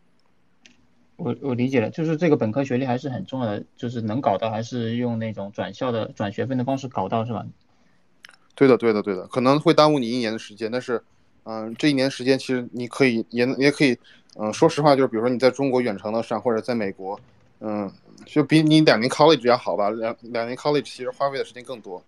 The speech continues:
Speaker 2: 而且这一年的钱其实，你，你要省，你要想省也可以省。就美国有一些，比如说，嗯，差一点州立学校，它非常便宜，就是，嗯，我，我说实话，就是两万，两万多美元一年，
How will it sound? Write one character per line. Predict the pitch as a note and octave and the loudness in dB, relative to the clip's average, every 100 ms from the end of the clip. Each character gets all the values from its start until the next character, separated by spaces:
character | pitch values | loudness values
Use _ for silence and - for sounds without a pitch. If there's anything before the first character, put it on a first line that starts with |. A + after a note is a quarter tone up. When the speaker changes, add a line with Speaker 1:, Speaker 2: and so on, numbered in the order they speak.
| _ _ _ | _ _ _
Speaker 2:
而 | A#2 | -2
且 | B2+ | 0
这 | D3 | 2
一 | C#3 | 2
年 | A#2 | 4
的 | B2 | 2
钱 | - A2 | 0 -4
其 | A#2+ A2+ | -2 -6
实， | A2 G#2+ _ _ _ - | -6 -8 _ _ _ 2
你， | D#3 | 4
你 | D#3+ | 6
要 | D#3 | 6
省， | D#3 A#2 | 4 0
你 | C3+ | -2
要 | D3+ | -2
想 | D3 C3+ | 0 -4
省 | G#2+ | -4
也 | G#2+ | -6
可 | A#2 | -2
以 | A#2+ | -4
省。 | - D2+ - _ _ _ | -4 -10 -12 _ _ _
就 | - | -4
美 | C#3 A2+ | 0 4
国 | C#3 | 4
有 | A2 | 4
一 | |
些， | G#2+ C3+ | 2 0
比 | G#2+ | 0
如 | G2+ | -2
说， | A2+ - - | -2 -6 -12
嗯， | B2+ G2+ - _ | -10 -10 -18 _
差 | - E3 | -4 0
一 | B2 | 2
点 | A2 | 2
州 | C3+ | 0
立 | B2+ | 0
学 | G#2+ | -2
校， | A2 F#2+ _ _ _ _ - | -4 -6 _ _ _ _ -16
它 | - | -4
非 | - G#3 | 2 4
常 | D#3 | 4
便 | - G2+ | 0 -8
宜， | G2+ | -6
就 | C#3 | -6
是， | - B2 A2+ _ - A#2 | 0 0 0 _ -20 -14
嗯， | A#2 A2+ G2 - - - _ _ _ _ _ _ _ _ - | -10 -8 -8 -12 -20 -20 _ _ _ _ _ _ _ _ -2
我， | C3+ C#3 | 4 6
我 | C3 | 6
说 | D#3+ | 4
实 | D3 | 4
话， | C#3+ | 4
就 | D3 | 4
是 | |
两 | A#2+ | 4
万， | A2 A#2 | 0 0
两 | A2 | 0
万 | A#2+ | -2
多 | B2+ | 0
美 | A#2+ G2+ | -2 -2
元 | F#2 G2+ | -2 -4
一 | B2 A2+ | -6 -6
年， | G2+ F#2+ | -4 -6